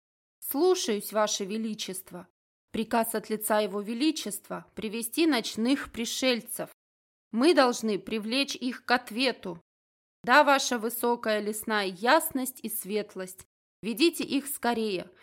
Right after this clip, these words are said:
у его величества нет времени ждать». Тут же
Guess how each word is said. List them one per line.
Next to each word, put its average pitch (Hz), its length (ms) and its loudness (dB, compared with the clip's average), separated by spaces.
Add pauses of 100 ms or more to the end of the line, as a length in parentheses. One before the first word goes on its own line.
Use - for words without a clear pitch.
(160)
у 214 80 -4
его 233 280 0
величества 240 720 -2
нет 254 440 0
времени 202 500 -4
ждать». 190 520 -6 (400)
Тут 311 260 6
же 196 260 -4